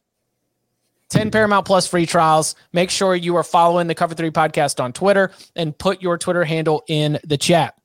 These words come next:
That game on Wednesday, uh, two o'clock P M Eastern time. You can watch it on E S P N. The next game in the lineup, five thirty P M Eastern time. We go to Memphis for the Liberty Bowl. It's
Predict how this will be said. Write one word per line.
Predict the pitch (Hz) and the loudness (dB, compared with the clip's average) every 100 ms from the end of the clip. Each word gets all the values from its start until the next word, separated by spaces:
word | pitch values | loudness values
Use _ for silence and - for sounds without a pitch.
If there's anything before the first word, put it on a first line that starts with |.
| _ _ _ _ _ - - | _ _ _ _ _ -20 -4
That | 214 233 | -2 0
game | 196 190 180 | 0 0 0
on | 185 180 | 0 2
Wednesday, | 175 170 - 170 165 - - | 2 2 2 0 0 -8 -6
uh, | 175 147 | -2 -2
two | - 196 | 0 -2
o'clock | 180 - 160 156 | -2 0 0 -2
P | - 160 | -4 -4
M | 151 | -2
Eastern | 160 151 156 | -4 -4 -4
time. | 151 156 147 | -2 -2 -2
You | 143 | -4
can | 131 147 | -4 -2
watch | 131 131 | 0 -2
it | - | -4
on | 139 | -4
E | 147 139 | -2 -2
S | 120 | -2
P | - 143 | -4 -2
N. | 147 165 160 - - _ | 0 0 -2 -8 -20 _
The | 160 | 0
next | 160 156 - | 0 -2 -2
game | 165 160 160 160 | 0 0 0 -2
in | 170 160 | -2 0
the | 147 | 0
lineup, | 143 156 160 156 - _ _ | 0 0 2 0 -4 _ _
five | - 180 160 160 - | -4 0 2 0 0
thirty | 208 233 233 208 - | 2 4 4 -2 -4
P | - 185 | -2 0
M | 170 160 151 | 2 0 -2
Eastern | 185 165 - 160 | -4 -4 -4 -4
time. | 147 165 160 160 170 135 | -2 0 0 0 -2 -4
We | 170 185 | -2 -2
go | 180 175 170 196 202 | 0 2 4 4 0
to | - - 185 196 214 190 | -2 -2 0 0 -2 -2
Memphis | 180 156 151 160 - | 0 0 0 -2 -2
for | - 170 185 | -2 0 2
the | 196 | 2
Liberty | 180 170 160 156 | 0 0 0 0
Bowl. | 156 151 151 147 - _ - | 2 4 2 0 -8 _ -16
It's | - | -14